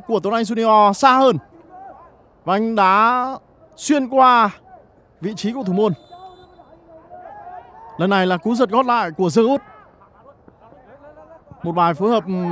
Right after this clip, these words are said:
rất quen thuộc của bóng đá sân bảy nhưng vẫn vô cùng hiệu quả ở trong tình huống như thế này. Cầu thủ áo xanh đã ập lên không kịp.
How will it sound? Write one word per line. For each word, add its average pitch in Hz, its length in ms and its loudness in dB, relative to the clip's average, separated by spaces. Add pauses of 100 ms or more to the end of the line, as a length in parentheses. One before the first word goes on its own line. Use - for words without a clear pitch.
(140)
rất 311 200 0
quen 254 240 2
thuộc 214 260 0
của 190 200 0
bóng 170 140 -2
đá 202 120 0
sân 220 180 -6
bảy 147 280 0
nhưng 180 540 -2
vẫn 262 480 -6
vô 294 260 2
cùng 262 160 -4
hiệu 226 180 0
quả 175 300 2 (340)
ở 156 80 -4
trong 202 180 -6
tình 180 160 -2
huống 190 120 -2
như 240 100 -4
thế 202 100 -4
này. 208 160 0 (3000)
Cầu 233 100 -2
thủ 202 80 -2
áo 170 140 2
xanh 214 260 -2
đã 208 120 0
ập 214 200 0
lên 226 180 0
không 269 160 -2
kịp. 220 200 -2